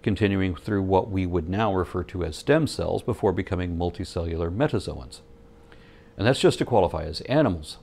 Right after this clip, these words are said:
Then, as multicellular organisms, they picked up the pace profoundly, continuing on to eventually become bilaterally symmetrical triploblastic deuterostomes.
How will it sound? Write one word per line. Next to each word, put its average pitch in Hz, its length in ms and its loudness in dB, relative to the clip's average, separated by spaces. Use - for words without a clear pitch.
Then, 160 340 4
as 98 140 4
multicellular 165 680 6
organisms, 160 520 4
they 104 80 2
picked - 300 0
up - 100 -6
the 143 80 2
pace 127 400 0
profoundly, 101 680 -2
continuing 110 560 0
on 98 160 -2
to 92 120 -4
eventually 98 360 -2
become 90 360 -4
bilaterally 92 560 -2
symmetrical 95 560 -4
triploblastic 90 840 0
deuterostomes. 120 680 0